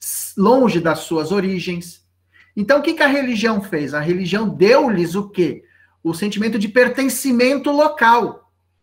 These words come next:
No momento em que, no momento em que eles passavam a ser chamados de irmãos. As dificuldades, muitas vezes, desses companheiros ou eram resolvidas ou amenizadas,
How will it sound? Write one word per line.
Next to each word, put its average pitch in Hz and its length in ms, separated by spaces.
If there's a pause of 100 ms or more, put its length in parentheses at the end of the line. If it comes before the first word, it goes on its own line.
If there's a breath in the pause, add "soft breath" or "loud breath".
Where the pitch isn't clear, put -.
(260)
No 233 160
momento 254 520
em 311 160
que, 196 480 (160)
no 185 120
momento 226 340
em 233 80
que 247 80
eles 226 160
passavam 220 420
a 214 40
ser 208 160
chamados 202 480
de 240 480
irmãos. 226 1080 (3750)
As 151 180
dificuldades, 180 800
muitas 180 380
vezes, 156 320
desses 143 320
companheiros 160 680
ou 233 200
eram 160 180
resolvidas 202 640
ou 220 80
amenizadas, 156 920